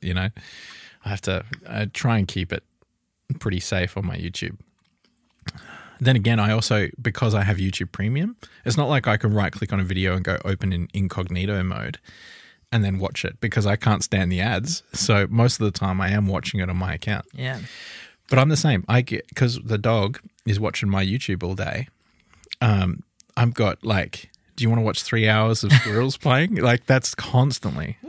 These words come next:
Speaker 2: The thing I
Speaker 1: <clears throat>
Speaker 2: really don't understand about, though, so on our T V,
Speaker 1: Mm.
Speaker 2: when you open YouTube, it comes up straight away, "Select account."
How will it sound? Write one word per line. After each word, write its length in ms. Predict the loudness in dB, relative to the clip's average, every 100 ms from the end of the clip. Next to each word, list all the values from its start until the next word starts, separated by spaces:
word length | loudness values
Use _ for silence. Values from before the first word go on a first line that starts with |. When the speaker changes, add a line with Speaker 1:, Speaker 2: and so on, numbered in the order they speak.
| -4
Speaker 2:
The 120 | -2
thing 240 | 2 2 2
I 60 |
Speaker 1:
<clears throat> 60 | 2
Speaker 2:
really 400 | 4 4 6 6
don't 220 | 6 6
understand 440 | 6 4 4 4 4
about, 220 | 2 -4
though, 260 | -8 -8 -10 -14 -20 _
so 340 | 0 4 4 2 0
on 160 | 2 4
our 160 | 4
T 220 | 4 4
V, 320 | 4 2 -2 -8
Speaker 1:
Mm. 180 | -8 -8 -4
Speaker 2:
when 200 | 2 4
you 360 | 6 4 4 2 2
open 280 | 4 6
YouTube, 420 | 6 6 2 0 -2 -14 -20 -20 _
it 140 | 0 2 0 2
comes 260 | 4 6
up 220 | 4 4
straight 260 | 2 6 6
away, 340 | 6 6 4 0 -6
"Select 400 | 0 2 2 0
account." 380 | -2 -2 -4